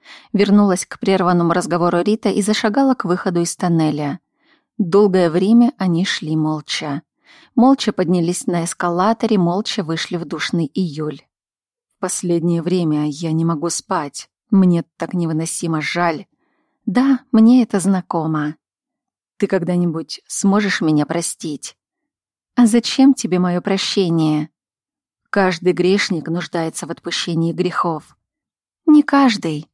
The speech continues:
а только раскаявшийся. Господи, если бы ты знал, сколько речей я заготовила, чтобы тебе сказать. А сейчас смотрю на тебя и ни слова не могу вспомнить». «Наверное, мне повезло», — криво улыбнулся Богдан.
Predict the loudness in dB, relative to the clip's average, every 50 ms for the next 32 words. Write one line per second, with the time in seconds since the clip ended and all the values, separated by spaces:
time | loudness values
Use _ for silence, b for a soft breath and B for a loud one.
0 | _ _ 0 2 2 2 2 2 2 0 0 0 0 -2 -2 -2 -2 -2 -2 -2
1 | -4 -6 -6 -8 -8 -8 -6 -6 -6 -6 -8 -10 _ b b b b b b b
2 | b b b _ 0 2 2 2 0 -2 -4 -6 -4 -2 0 2 2 2 2 2
3 | 0 -2 0 0 0 0 2 2 2 2 2 2 0 -2 -4 0 2 2 2 2
4 | 2 0 0 2 0 0 -2 -2 0 0 2 2 2 0 -2 -2 -2 -2 -2 0
5 | 0 0 2 2 2 0 0 -2 -4 -6 -6 -6 -6 -6 -6 -6 -6 -4 -6 -6
6 | -6 -4 -4 -4 -2 -2 -4 -4 -6 -8 -14 -18 _ _ _ _ _ _ -4 -4
7 | -2 -4 -6 -6 -6 -4 -2 -2 -2 -2 -4 -10 b b b b b b b b
8 | b b _ -4 2 4 4 4 4 4 4 4 4 4 2 0 -4 -2 0 0
9 | 2 2 2 2 0 0 -2 0 0 0 2 2 2 2 0 0 -2 -4 -4 -6
10 | -6 -8 -6 -4 -2 0 2 2 2 0 -2 -4 -8 -14 -16 _ _ _ _ _
11 | _ _ _ _ _ _ _ _ _ _ 2 4 4 4 4 2 0 0 0 0
12 | 0 0 0 0 2 2 2 0 0 -2 -4 -6 -6 -6 -6 -4 -4 -2 -2 -2
13 | -4 -4 -6 -10 _ _ -2 -2 0 0 0 0 0 -2 -2 -2 0 -2 -2 -2
14 | -4 -6 -6 -4 -4 -4 -4 -4 -2 -2 0 0 -2